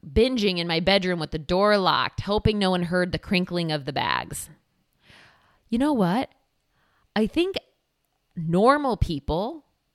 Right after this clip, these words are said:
call somebody when they feel this way. So this kinda goes back to what I was saying of how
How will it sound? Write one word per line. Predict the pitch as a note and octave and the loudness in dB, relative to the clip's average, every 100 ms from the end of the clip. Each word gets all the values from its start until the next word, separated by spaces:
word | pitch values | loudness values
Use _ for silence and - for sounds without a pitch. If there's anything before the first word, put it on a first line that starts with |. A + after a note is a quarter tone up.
| _ _ _ | _ _ _
call | - - C#4 D#4 D4 | -4 2 4 4 2
somebody | - D#3+ C#3+ C#3 - G3+ A3+ - _ _ | -2 -2 0 -2 -2 -6 -8 -16 _ _
when | F#3+ F#3+ | 0 2
they | F#3+ E3+ | 2 0
feel | - F3+ E3 | -2 -2 -2
this | A#2 - D2+ | -4 -10 -12
way. | - - _ _ _ _ _ _ _ _ _ _ _ _ _ _ _ _ _ _ _ _ - | -14 -18 _ _ _ _ _ _ _ _ _ _ _ _ _ _ _ _ _ _ _ _ -4
So | - A#3 A3 G#3+ - _ _ _ _ _ _ _ _ | 2 6 6 6 2 _ _ _ _ _ _ _ _
this | B3 F4+ - | 0 0 -2
kinda | C4 G3 | -4 -2
goes | F#3+ F3+ E3 | 2 4 2
back | C#3+ F#3+ A#3 D#3+ G3 - | 2 4 4 2 -2 -4
to | F#3+ | 2
what | F3+ | 4
I | F3 | 6
was | E3 | 4
saying | - B3 A3+ F#3 | 2 2 4 2
of | E3+ | 2
how | F#3+ F#3 E3+ | 2 2 0